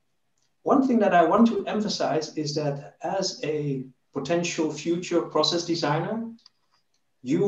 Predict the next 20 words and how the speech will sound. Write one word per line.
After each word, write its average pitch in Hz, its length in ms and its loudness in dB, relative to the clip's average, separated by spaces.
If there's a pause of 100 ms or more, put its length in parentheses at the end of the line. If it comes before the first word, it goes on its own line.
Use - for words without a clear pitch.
also 180 300 -2
have 147 180 0
a 143 60 -2
responsibility. 196 880 0 (540)
You 147 80 -2
have 175 120 0
a 165 60 0
responsibility 170 1080 -2 (540)
to 143 120 -2
the 135 100 0
world, 175 380 4
I - 140 2
think, - 540 -4
not 196 340 -2
only 185 680 0
to - 160 -10
think 185 420 -6
about 147 640 -6
the 127 240 2
hard 151 720 4